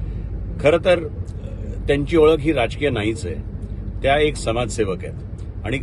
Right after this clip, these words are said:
कटाक्षाने त्यांनी पाळलंय राजकारणातनं बाहेर राहण्याचं. पण काल पहिल्यांदा त्यांनी राष्ट्रवादीच्या उमेदवारी अर्ज भरला आणि इतका, अ, नवचैतन्याचं वातावरण पुऱ्या, अ,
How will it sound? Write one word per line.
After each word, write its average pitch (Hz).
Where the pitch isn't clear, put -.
कटाक्षाने 180
त्यांनी 151
पाळलंय 117
राजकारणातनं 117
बाहेर 101
राहण्याचं. 85
पण 113
काल 143
पहिल्यांदा 147
त्यांनी 131
राष्ट्रवादीच्या 139
उमेदवारी 131
अर्ज 117
भरला 113
आणि 175
इतका, -
अ, 151
नवचैतन्याचं 190
वातावरण 165
पुऱ्या, 156
अ, 131